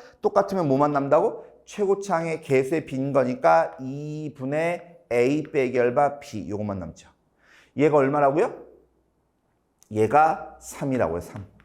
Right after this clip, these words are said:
그러니까 따라서 A 빼기 B가 얼마예요? 육이죠. 근데 A가 얼마라고?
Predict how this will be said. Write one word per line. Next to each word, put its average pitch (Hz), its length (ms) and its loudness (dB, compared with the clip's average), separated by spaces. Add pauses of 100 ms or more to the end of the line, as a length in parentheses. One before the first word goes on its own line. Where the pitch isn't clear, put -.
(2750)
그러니까 175 320 6
따라서 156 600 6
A 160 380 6
빼기 175 300 4
B가 160 240 4
얼마예요? 120 640 4
육이죠. 127 840 2
근데 151 540 4
A가 143 360 4
얼마라고? 127 680 2